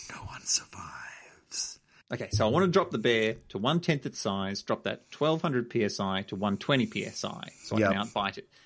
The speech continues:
Speaker 2: It now weighs twenty-seven kilos instead of two hundred and seventy-two
Speaker 1: <laughs>
Speaker 2: kilos, about
Speaker 1: Nice.
Speaker 2: the weight of a pit bull.
Speaker 1: Nice. Mm-hmm.
Speaker 2: Now, bears are built strong.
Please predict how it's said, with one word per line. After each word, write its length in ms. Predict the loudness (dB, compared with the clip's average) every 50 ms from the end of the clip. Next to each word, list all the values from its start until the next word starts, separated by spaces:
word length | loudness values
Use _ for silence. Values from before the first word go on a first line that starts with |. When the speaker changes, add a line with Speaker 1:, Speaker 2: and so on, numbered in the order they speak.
| _ -8
Speaker 2:
It 160 | -6 -4 0
now 280 | 2 2 4 4 4 4
weighs 380 | 4 4 4 4 4 2 2
twenty-seven 840 | 0 0 0 0 2 0 0 -2 0 2 4 4 6 6 6 6 4 4
kilos 680 | 4 2 2 2 2 0 -4 -6 -8 -8 -10 -10 -10 -8
instead 240 | -4 -2 0 0
of 120 | 0 -2 -2
two 180 | 0 0 2 2
hundred 260 | 2 0 0 -2 -2
and 100 | -4 -2
seventy-two 520 | -2 -2 0 -2 -2 -2 0 2 2 2
Speaker 1:
<laughs> 20 | 2
Speaker 2:
kilos, 360 | 0 0 0 0 -2 -2 -2 -4 -4 -4 _ -18 -18 _ _
about 240 | -8 0 2 4 4
Speaker 1:
Nice. 140 | 4 4 4
Speaker 2:
the 80 | 2 4
weight 340 | 4 6 4 4 4 2
of 100 | 0 0
a 60 | -2 -2
pit 340 | -4 -4 -4 -4 -4 -4 -6
bull. 240 | -8 -8 -10 -12 -18 _ _ _ _ _ _
Speaker 1:
Nice. 460 | -2 0 2 2 2 2 0 0 -2 -4 _ _ _ _ -8
Mm-hmm. 220 | -6 -2 2 2
Speaker 2:
Now, 60 | 2
bears 680 | 2 0 0 2 4 6 6 6 6 6 4 2 0 -2 -4 -6
are 140 | -8 -8 -4 _
built 320 | 0 0 0 -2 -8 -10
strong. 880 | -6 -6 -4 -6 -6 -6 -2 0 2 2 2 0 -2 -8 -12 -14 -16